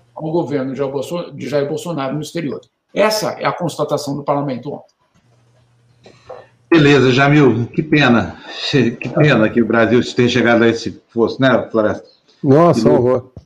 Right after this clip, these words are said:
Speaker 3: Um
Speaker 2: É isso
Speaker 3: horror.
Speaker 2: aí, vamos nessa, gente. Amanhã tá, tá, tá in-, andando já. Jamil, brigadíssimo pra você.
Speaker 1: Bom dia
Speaker 2: É,
Speaker 1: pra vocês, bom fim de semana.
Speaker 3: Ah, só queria
Speaker 2: Bom fim
Speaker 3: saber
Speaker 2: de
Speaker 3: uma
Speaker 2: semana.
Speaker 3: coisinha,
Speaker 1: Fala,
Speaker 3: só
Speaker 1: fala.
Speaker 3: uma coisinha antes de você sair.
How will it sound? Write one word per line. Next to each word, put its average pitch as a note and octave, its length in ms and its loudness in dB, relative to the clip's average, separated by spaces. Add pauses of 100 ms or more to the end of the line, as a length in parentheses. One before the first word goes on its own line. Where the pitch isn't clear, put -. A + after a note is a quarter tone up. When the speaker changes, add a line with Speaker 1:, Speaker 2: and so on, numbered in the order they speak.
(1300)
Speaker 3:
Um E3 160 4
Speaker 2:
É C3 60 4
isso A#2+ 120 4
Speaker 3:
horror. A#2 60 2
Speaker 2:
aí, D3 120 0
vamos F#3 220 0
nessa, F3+ 300 0
gente. C#3+ 340 -2
Amanhã E3 340 2
tá, C#3+ 220 2
tá, B2+ 300 2
tá B2 340 2
in-, B2+ 200 0
andando B2 300 4
já. C#3+ 180 4
Jamil, D3+ 260 4
brigadíssimo D3+ 640 2
pra A#2+ 100 2
você. D3+ 640 2 (220)
Speaker 1:
Bom - 100 0
dia A#2+ 120 4
Speaker 2:
É, A#2 180 4
Speaker 1:
pra - 100 -4 (100)
vocês, - 400 -4
bom D#3 140 -4
fim E3 140 -4
de - 60 -8
semana. D#3 400 0
Speaker 3:
Ah, B3 140 4
só B3+ 180 4
queria B3+ 220 4
Speaker 2:
Bom - 60 0
fim B3 60 2
Speaker 3:
saber - 80 2
Speaker 2:
de B3+ 60 4
Speaker 3:
uma C4 140 2
Speaker 2:
semana. B3+ 300 2
Speaker 3:
coisinha, E3+ 640 0 (420)
Speaker 1:
Fala, G3 160 -2
Speaker 3:
só F3 140 0
Speaker 1:
fala. A#3+ 100 2
Speaker 3:
uma A#3 160 2
coisinha F3+ 580 2 (260)
antes E3 240 2
de D3 140 -4
você F#3 240 2
sair. D3 480 0